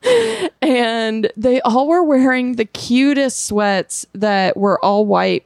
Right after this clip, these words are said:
Speaker 2: but with gold lettering that said N B A champions.
Speaker 1: Loved it.
Speaker 2: So cute.
Speaker 1: Um, I, I didn't realize that they wait for the first game of the season to do all that. Seems like just do it at the end of the other season, right?
Speaker 2: Yeah,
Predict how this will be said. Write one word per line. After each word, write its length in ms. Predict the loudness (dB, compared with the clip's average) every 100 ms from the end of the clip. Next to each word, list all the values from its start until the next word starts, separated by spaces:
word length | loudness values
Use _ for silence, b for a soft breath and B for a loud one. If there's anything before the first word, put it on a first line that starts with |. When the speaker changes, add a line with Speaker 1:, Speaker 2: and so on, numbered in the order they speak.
| -6
Speaker 2:
but 120 | -2 0
with 220 | -2 -2
gold 240 | -2 0
lettering 520 | 0 0 0 0 0 -4
that 160 | -4
said 240 | -4 -2 0
N 120 | -2
B 180 | -2 -2
A 80 | -2
champions. 640 | -2 -4 -4 -4 -4 -2
Speaker 1:
Loved 320 | -2 -2 -2 0
it. 380 | 2 2 -2 -8
Speaker 2:
So 320 | -14 -4 -2
cute. 80 | 0
Speaker 1:
Um, 680 | 0 2 0 -2 -4 -8 -12 _ _ _ -4
I, 220 | -2 -2 -2
I 100 | 0
didn't 200 | 0 2
realize 280 | 2 2 2
that 140 | 0
they 120 | 0
wait 320 | 2 0 -2
for 160 | -4 -2
the 140 | -2
first 420 | -2 0 -2 -4 -2
game 260 | -2 0
of 60 | -2
the 100 | -2
season 400 | 0 0 0 0
to 100 | 2
do 180 | 2 2
all 160 | 2
that. 280 | 0 -2 -2
Seems 200 | -4 0
like 300 | 0 -2 -8 _ b b b b _ _ _
just 200 | -4 0
do 140 | 2 2
it 60 |
at 100 | 2
the 140 | 2 2
end 160 | 2
of 60 | 2
the 120 | 2
other 200 | 4 2
season, 420 | 0 -2 -2 -4
right? 420 | -2 0 -2 -4 -2
Speaker 2:
Yeah, 200 | 0